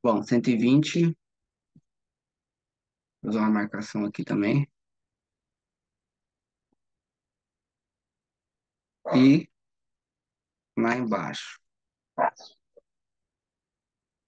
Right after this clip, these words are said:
Que é junto com o, é o gati-,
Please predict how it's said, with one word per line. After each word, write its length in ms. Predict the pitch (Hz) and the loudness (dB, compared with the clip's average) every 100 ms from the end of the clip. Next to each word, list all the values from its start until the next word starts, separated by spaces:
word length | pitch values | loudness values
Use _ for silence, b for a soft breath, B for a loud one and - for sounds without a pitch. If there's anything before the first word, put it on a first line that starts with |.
| _ _ _ _ _ _ _ - | _ _ _ _ _ _ _ -2
Que 60 | |
é 160 | 101 95 | 0 2
junto 280 | 101 110 - | 2 2 2
com 80 | 135 | 2
o, 340 | 123 110 101 | 6 6 4
é 60 | 92 | 4
o 60 | |
gati-, 280 | 104 104 - | 2 0 -4